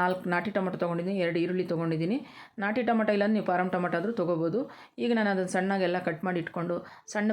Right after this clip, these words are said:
ಬಾಣಲಿ ಇಟ್ಕೊಂಡು, ಗ್ಯಾಸ್ ಅಂಟಿಸ್ಕೊಂಡು, ಒಂದು ನಾಲ್ಕು ಸ್ಪೂನಷ್ಟು ಸಾರಿನ ಎಣ್ಣೆ ಸೇರಿಸ್ಕೊಂಡು, ಒಂದು ಅರ್ಧ ಸ್ಪೂನಷ್ಟು ಸಾಸಿವೆ, ಒಂದು ಕಾಲು ಸ್ಪೂನಷ್ಟು ಜೀರಿಗೆ, ಮತ್ತು ಉದ್ದುದ್ದ ಕಟ್ ಮಾಡ್ಕೊಂಡು ಒಂದು ಎರಡು ಹಸಿಮೆಣಸಿನ್ಕಾಯಿ. ಹಸಿಮೆಣಸಿನ್ಕಾಯಿ ಅಂತೂ ಟೊಮಾಟೊ ಗೊಜ್ಜಿಗೆ ತುಂಬ ರುಚಿ ಕೊಡುತ್ತೆ, ಹಸಿಮೆಣಸಿನ್ಕಾಯಿ ಸೇರಿಸ್ಕೊಳ್ಳಿ. ಈಗ ನಾನು ಈರುಳ್ಳಿನ ಕಟ್ ಮಾಡಿರೋಂಥ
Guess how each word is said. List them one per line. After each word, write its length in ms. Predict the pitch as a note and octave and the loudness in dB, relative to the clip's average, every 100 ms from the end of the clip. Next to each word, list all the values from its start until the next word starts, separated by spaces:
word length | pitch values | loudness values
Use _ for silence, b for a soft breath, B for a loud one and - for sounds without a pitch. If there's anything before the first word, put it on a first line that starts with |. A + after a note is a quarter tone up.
| F3+ | 2
ಬಾಣಲಿ 280 | F3+ G3+ G3 | 2 2 0
ಇಟ್ಕೊಂಡು, 340 | - E3+ D#3+ F3 - | 0 -2 -2 -2 -2
ಗ್ಯಾಸ್ 180 | F3 F3+ F#3+ | -2 0 -2
ಅಂಟಿಸ್ಕೊಂಡು, 460 | D#3+ D#3 E3+ D#3+ - G#3 | -4 -6 -4 -2 -4 -4
ಒಂದು 120 | F#3+ F#3 | -2 0
ನಾಲ್ಕು 180 | F#3 F#3 | -2 -4
ಸ್ಪೂನಷ್ಟು 260 | G3 F#3 E3+ F#3 - B B - | -4 -4 -4 -6 -8 B B -2
ಸಾರಿನ 300 | F#3+ G#3 G3+ | 0 2 2
ಎಣ್ಣೆ 140 | F3+ E3+ | 0 -2
ಸೇರಿಸ್ಕೊಂಡು, 380 | F3 D#3 F3 E3 | -4 -4 -4 -2
ಒಂದು 120 | E3 E3 | -2 -2
ಅರ್ಧ 140 | F3 F3 | -2 -4
ಸ್ಪೂನಷ್ಟು 300 | F3+ E3 - | -4 -6 -4
ಸಾಸಿವೆ, 380 | F3+ G3 - G3+ G#3+ B B B F3 | -4 -4 -4 -6 -6 B B B -8
ಒಂದು 140 | D#3+ E3+ | -6 -4
ಕಾಲು 140 | D#3+ | -4
ಸ್ಪೂನಷ್ಟು 320 | - D#3+ D#3 D#3 | -2 -4 -4 -4
ಜೀರಿಗೆ, 360 | F#3+ G3+ F#3 F#3+ G#3+ B B - | -2 0 -2 -4 -6 B B -12
ಮತ್ತು 180 | F3+ F#3 F#3 E3+ | -8 -2 -2 0
ಉದ್ದುದ್ದ 260 | F3 F3+ F#3 | 0 0 -2
ಕಟ್ 160 | D#3+ F3+ | -2 -2
ಮಾಡ್ಕೊಂಡು 300 | E3+ E3+ E3+ | -2 -2 -2
ಒಂದು 100 | E3 E3 | 0 0
ಎರಡು 120 | E3 D#3+ | 0 0
ಹಸಿಮೆಣಸಿನ್ಕಾಯಿ. 720 | D#3+ G#3 G3+ G3 G3 F#3+ F#3+ G3 B B F#3 | 0 -2 -2 -4 -2 0 0 -4 B B -6
ಹಸಿಮೆಣಸಿನ್ಕಾಯಿ 540 | F3+ G#3 F#3+ F#3 F3+ | -2 0 0 -2 -2
ಅಂತೂ 120 | F#3+ A3 | -2 -2
ಟೊಮಾಟೊ 220 | F3 F3 E3+ | -2 -2 -2
ಗೊಜ್ಜಿಗೆ 220 | E3+ E3 | -2 -4
ತುಂಬ 180 | E3+ F3 E3 | -4 -2 -2
ರುಚಿ 160 | D#3+ E3 | -4 -4
ಕೊಡುತ್ತೆ, 240 | E3 D#3+ G3+ | -4 -2 -4
ಹಸಿಮೆಣಸಿನ್ಕಾಯಿ 520 | D#3 F3 D#3 D#3+ D#3 | -4 -4 -4 -6 -4
ಸೇರಿಸ್ಕೊಳ್ಳಿ. 400 | E3 D#3 - F3 D#4 B B B A3 | -4 -6 -4 -4 -4 B B B -4
ಈಗ 80 | A3+ A3 | 0 0
ನಾನು 140 | G3 F#3 | 0 2
ಈರುಳ್ಳಿನ 380 | G3+ G#3 G#3 G3 F#3+ | 2 2 0 0 -2
ಕಟ್ 160 | D#3+ | -2
ಮಾಡಿರೋಂಥ 360 | F3+ F3 E3 E3 | -2 0 0 0